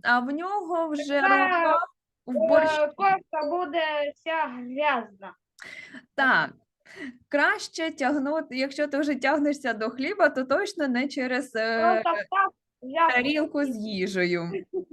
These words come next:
Speaker 1: бо весь будеш брудний.
Speaker 2: Просто взяв, е, встав, взяв,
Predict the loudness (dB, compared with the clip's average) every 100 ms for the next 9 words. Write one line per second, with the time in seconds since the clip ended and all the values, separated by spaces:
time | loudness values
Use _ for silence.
0 | -18 _ _ -20 -8 0 2 6 6 4
1 | 2 2 4 2 2 2 2 0 -2 -4
2 | -6 -14 _ _ -4 -2 0 -2 0 2
3 | 2 4 2 -2 -6 -8 -8 2 4 6
4 | 6 4 2 0 -4 _ -10 -2 2 2
5 | 0 -6